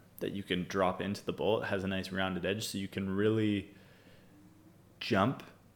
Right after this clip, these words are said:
into it. And I always, I jump into it and then I turn fakie, which happens off camera.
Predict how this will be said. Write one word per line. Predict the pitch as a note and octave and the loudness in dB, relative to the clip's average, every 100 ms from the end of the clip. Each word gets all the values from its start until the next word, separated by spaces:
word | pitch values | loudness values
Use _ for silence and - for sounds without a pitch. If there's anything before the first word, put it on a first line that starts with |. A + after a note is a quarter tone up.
| - - | -20 -6
into | G2+ G#2 C3 | -4 2 8
it. | C3+ D3+ - - | 8 8 0 -8
And | G2+ | 0
I | G2 | 4
always, | G2+ G#2+ A2 - - - | 6 6 6 0 -12 -8
I | G#2 | -6
jump | G#2 - B2 A#2 | -2 0 0 0
into | A2 G#2+ A2+ | -2 0 -2
it | G#2+ | -2
and | F#2 F#2+ | -4 -6
then | F2+ F#2 | -2 0
I | G#2 | 2
turn | A#2 - B2 | 2 2 2
fakie, | B2 A#2 A#2+ B2+ C3+ C#3+ | 2 0 0 0 -2 -2
which | G#2+ - - - - | -4 -4 -10 -10 -10
happens | - G2+ G2+ F#2 | -2 -2 -2 0
off | F#2 F#2 | 0 0
camera. | G#2 F#2+ F2+ | -4 -4 -4